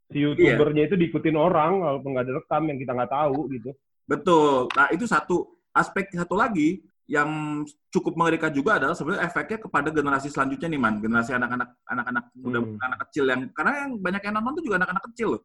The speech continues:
Speaker 1: Betul. Hmm.
Speaker 2: Anak-anak kecil itu makin mix up di, di, apa mereka untuk bisa tahu mana yang boleh, mana yang enggak, mana yang salah, mana yang benar.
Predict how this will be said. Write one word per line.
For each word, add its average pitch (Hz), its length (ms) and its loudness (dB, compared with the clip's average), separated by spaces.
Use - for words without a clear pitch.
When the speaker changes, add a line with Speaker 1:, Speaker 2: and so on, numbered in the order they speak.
Speaker 1:
Betul. 104 400 -10
Hmm. 104 320 -12
Speaker 2:
Anak-anak 208 400 0
kecil 208 160 -4
itu 208 100 -8
makin 226 320 -2
mix 185 240 -8
up - 220 -4
di, 147 140 -2
di, 139 100 0
apa - 220 -4
mereka 165 320 -2
untuk 135 160 -6
bisa 117 260 -2
tahu 120 320 -2
mana 117 320 4
yang 120 100 2
boleh, 120 200 2
mana 120 320 0
yang 151 100 -4
enggak, 170 240 4
mana 127 220 -2
yang 120 100 -4
salah, 120 220 -2
mana 120 200 -2
yang 123 140 -2
benar. 180 480 -2